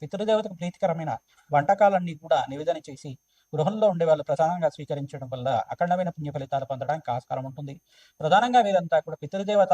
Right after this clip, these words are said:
ఆరాధన చేసుకోవడం వల్ల బ్రాహ్మణత్వంకంతా కూడా మహావిష్ణువు స్వరూపంగా భావించి, ధాన్యము, ఈ యొక్క స్వయం పాకము, వస్త్రదానం చేయడం వల్ల అఖండమైన పుణ్య ఫలితాలు పొందడానికి ఆస్కారం ఉంటుంది. సంఘంలో గౌరవం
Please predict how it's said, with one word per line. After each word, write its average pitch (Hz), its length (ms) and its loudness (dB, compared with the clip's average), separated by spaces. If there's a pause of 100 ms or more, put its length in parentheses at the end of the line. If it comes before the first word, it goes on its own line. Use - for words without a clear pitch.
ఆరాధన 165 340 6
చేసుకోవడం 143 400 -4
వల్ల 143 140 0 (100)
బ్రాహ్మణత్వంకంతా 170 760 0
కూడా 165 180 -4
మహావిష్ణువు 190 640 2
స్వరూపంగా 151 460 0
భావించి, 143 360 -6 (500)
ధాన్యము, 202 440 2 (360)
ఈ 151 80 -2
యొక్క 151 180 -2
స్వయం 175 280 -2
పాకము, 165 320 4 (120)
వస్త్రదానం 196 500 4
చేయడం 151 240 -2
వల్ల 139 140 -2 (400)
అఖండమైన 202 440 4 (380)
పుణ్య 185 220 -2
ఫలితాలు 156 340 0
పొందడానికి 139 440 -2
ఆస్కారం 139 320 -4
ఉంటుంది. 151 220 -12 (100)
సంఘంలో 214 480 2
గౌరవం 175 280 4